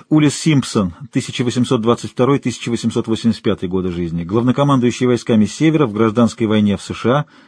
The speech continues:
в тысяча восемьсот шестьдесят первом, тысяча восемьсот шестьдесят пятом годах. Шерман Уильям, тысяча восемьсот двадцатый, тысяча восемьсот девяносто первый,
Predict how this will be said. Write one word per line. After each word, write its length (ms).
в 60
тысяча 240
восемьсот 320
шестьдесят 400
первом, 320
тысяча 260
восемьсот 380
шестьдесят 320
пятом 260
годах. 380
Шерман 440
Уильям, 500
тысяча 400
восемьсот 360
двадцатый, 540
тысяча 300
восемьсот 360
девяносто 360
первый, 440